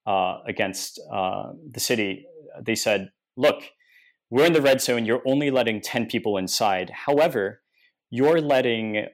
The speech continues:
um, potentially hundreds of people go into, uh, the Walmart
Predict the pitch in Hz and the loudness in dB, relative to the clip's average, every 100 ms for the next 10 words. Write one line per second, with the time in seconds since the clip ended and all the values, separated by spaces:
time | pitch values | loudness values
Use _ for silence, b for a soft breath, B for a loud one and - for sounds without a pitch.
0 | _ 110 104 98 95 95 95 - _ _ | _ -2 0 0 -2 -6 -8 -14 _ _
1 | _ _ - 165 156 110 131 160 170 117 | _ _ -2 -2 0 0 0 0 0 -2
2 | 101 - 98 98 98 98 110 110 110 110 | -6 -6 -6 -2 -2 0 0 0 0 -4
3 | 107 - 113 110 107 104 101 101 - - | -2 -4 -2 0 0 0 0 0 -2 -2
4 | 101 95 107 123 127 87 92 | -2 -2 2 4 4 0 -2